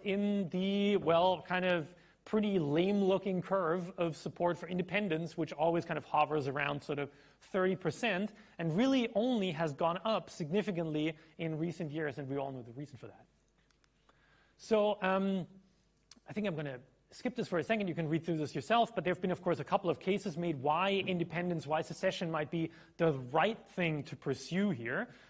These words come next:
and why this might be the correct societal proje-, uh, project to pursue.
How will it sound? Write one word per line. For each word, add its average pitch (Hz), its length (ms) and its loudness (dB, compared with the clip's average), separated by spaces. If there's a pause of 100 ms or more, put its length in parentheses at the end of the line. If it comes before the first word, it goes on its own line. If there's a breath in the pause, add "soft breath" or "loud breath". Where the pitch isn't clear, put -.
(120)
and 151 160 -6
why 165 180 4
this 165 160 -6
might 165 180 -4
be 170 60 -2
the 139 100 -6
correct 147 380 -2
societal 135 420 -6
proje-, 143 560 -4
uh, 139 220 -4
project 123 560 -6
to 160 60 -8
pursue. 143 580 -8